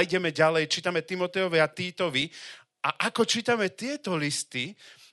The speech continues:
tak musíme byť fascinovaní veľkosťou, e, Pavlovho srdca.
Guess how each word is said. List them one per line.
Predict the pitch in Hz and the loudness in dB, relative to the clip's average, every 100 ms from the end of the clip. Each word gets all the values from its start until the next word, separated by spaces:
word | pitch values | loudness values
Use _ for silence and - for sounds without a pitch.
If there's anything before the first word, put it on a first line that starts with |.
| - | -2
tak | 170 | 0
musíme | 180 202 240 247 262 233 208 | 0 0 0 -2 -2 -2 -4
byť | 208 - | -8 -10
fascinovaní | - 190 - - 208 165 147 147 143 127 | -4 -2 -2 -2 -2 0 2 2 0 -4
veľkosťou, | 120 170 208 226 - 202 175 - - 143 143 165 | 2 4 6 4 2 0 2 0 0 2 2 0
e, | - - - - 131 135 | -6 -18 -20 -8 -6 0
Pavlovho | 151 147 151 135 143 | 0 2 -2 -2 -4
srdca. | - 139 120 - | -6 -8 -8 -10